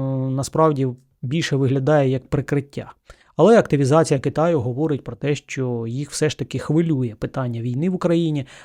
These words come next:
ну і, можливо, вони теж зацікавлені в її завершенні, хоча і не роблять ніяких конкретних кроків.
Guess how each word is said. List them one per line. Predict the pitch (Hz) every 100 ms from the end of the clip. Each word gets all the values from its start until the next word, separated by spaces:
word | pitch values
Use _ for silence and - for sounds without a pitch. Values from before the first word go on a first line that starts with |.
| -
ну | 160
і, | 196
можливо, | 139 120 160 165
вони | 123 135 147
теж | 143 147 123
зацікавлені | 131 139 - 143 147 143 139 - - -
в | 120
її | 143 143 135
завершенні, | 127 170 165 117 - 131 _ _ _
хоча | - 147 180
і | 196 160 165
не | 131 131
роблять | 147 147 135 - _ _ -
ніяких | 143 135 143 143 127
конкретних | - 143 127 139 120 135 -
кроків. | 160 143 -